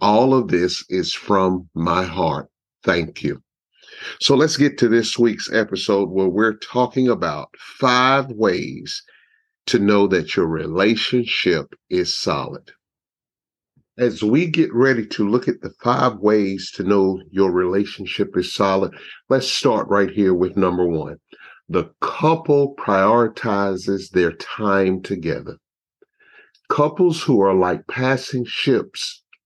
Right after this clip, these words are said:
understand that each is grinding for their future.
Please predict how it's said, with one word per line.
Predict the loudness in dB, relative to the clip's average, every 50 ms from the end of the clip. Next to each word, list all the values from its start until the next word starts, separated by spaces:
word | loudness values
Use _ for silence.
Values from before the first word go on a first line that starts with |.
| _ _
understand | 0 2 2 4 4 2 0 0 -4 -4 -2 0 2 2 2 2 0 -2 -4 -4 -4
that | -4 -4 -4 -8 _ _
each | -2 0 0 0 0 -4 -8 -6 -4
is | -4 -4 -6 -8
grinding | -8 -4 0 2 2 4 4 4 2 2 2 2 0 -2
for | -4 0 0 2 2
their | 4 2 2 0 -2 -4
future. | -4 -4 -4 -6 -10 -14 -14 -16